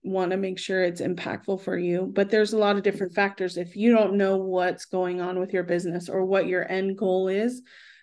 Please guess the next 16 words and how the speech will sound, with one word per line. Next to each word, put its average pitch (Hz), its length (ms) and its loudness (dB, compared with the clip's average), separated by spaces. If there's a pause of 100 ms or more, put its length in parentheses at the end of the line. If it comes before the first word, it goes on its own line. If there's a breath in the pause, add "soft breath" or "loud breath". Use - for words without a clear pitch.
(100)
then 190 520 2
we 202 140 0
can 196 240 0
be 196 140 -6
creative 254 580 2
and 185 180 -6
we 185 120 -6
can 185 160 -8
start 190 540 -2
doing 269 300 4
things 190 320 -4
that 190 160 -2
might 185 200 -2
work 269 240 2
for 185 120 -8
you, 175 320 -6